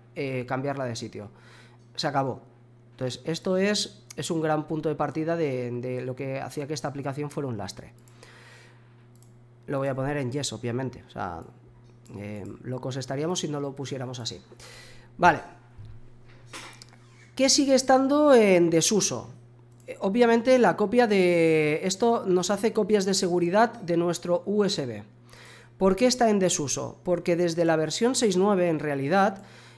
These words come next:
em, existe el plugin de unraid punto net, que muchos ya conocéis, que vosotros, eh, os instaláis este plugin, os, eh, logueáis en el,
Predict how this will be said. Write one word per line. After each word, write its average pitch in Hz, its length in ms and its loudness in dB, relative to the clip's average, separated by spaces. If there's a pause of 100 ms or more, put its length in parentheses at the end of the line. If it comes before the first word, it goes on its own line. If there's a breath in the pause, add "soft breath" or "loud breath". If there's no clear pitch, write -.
(140 loud breath)
em, 139 1040 0 (600)
existe 190 480 0
el 196 80 0
plugin 196 380 0
de 156 460 0
unraid 170 360 -2
punto 160 320 -4
net, 190 240 -2
que 147 140 -8
muchos 147 280 -4
ya 147 140 -2
conocéis, 202 600 -2 (260 loud breath)
que 147 140 -4
vosotros, 156 600 -4
eh, 139 60 -8
os 139 180 -8
instaláis 147 420 -6
este 175 220 0
plugin, 240 540 2
os, 147 460 -6
eh, 143 240 -4
logueáis 143 680 -2
en 143 140 -6
el, 135 240 -6